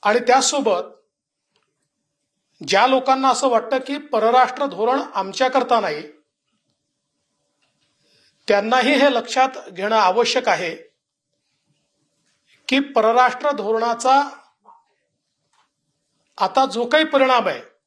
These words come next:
तो प्रत्येक व्यक्तीच्या जीवनावर होतो आणि म्हणून त्या संदर्भातली माहिती ही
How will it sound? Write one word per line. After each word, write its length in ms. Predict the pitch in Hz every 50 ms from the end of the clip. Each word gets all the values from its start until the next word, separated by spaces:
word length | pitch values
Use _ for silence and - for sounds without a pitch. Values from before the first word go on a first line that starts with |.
| _ _ _ _ _ _ _ _ _ _ _ _ _ _ _ _ _ _ _ _ _ _ _ _ _ -
तो 80 | - 262
प्रत्येक 520 | 262 254 240 233 233 233 302 311 302 -
व्यक्तीच्या 540 | - 220 220 220 - - 269 262 - 277 285 277
जीवनावर 540 | - - 233 233 247 262 262 254 247 226
होतो 280 | 202 170 147 - - - _ _ _ _ _ _ _ _ _ _ _ _ _ _ _ _ _ _ _ _ _ _ _ _ _ _ _ _
आणि 140 | - 208 233
म्हणून 300 | 220 220 240 277 302 294 - - - - _ _ _ _ _ _ _ _ _ _ _ _ _ _ _ -
त्या 160 | 214 226 269
संदर्भातली 640 | - - 262 240 233 254 254 240 247 247 247 254 277 277
माहिती 460 | 220 170 151 208 220 220 277 247 185 156 - - - - - - - - - _ _ _ _ _ _ _ _ _ _ _ _ _ _ _ _ _ _ _ -
ही 320 | - 240 254 262 269 262